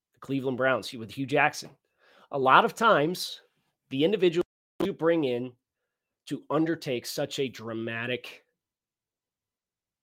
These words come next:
overhaul and rebuild, they don't survive that.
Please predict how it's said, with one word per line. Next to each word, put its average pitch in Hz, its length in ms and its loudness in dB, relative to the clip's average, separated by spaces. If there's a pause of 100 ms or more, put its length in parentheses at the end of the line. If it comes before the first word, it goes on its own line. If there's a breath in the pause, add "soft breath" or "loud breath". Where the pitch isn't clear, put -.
(340)
overhaul 135 340 0 (600)
and 107 120 -6
rebuild, 143 460 0 (1120 soft breath)
they - 80 -4
don't 165 160 4
survive 139 560 2
that. 87 260 -12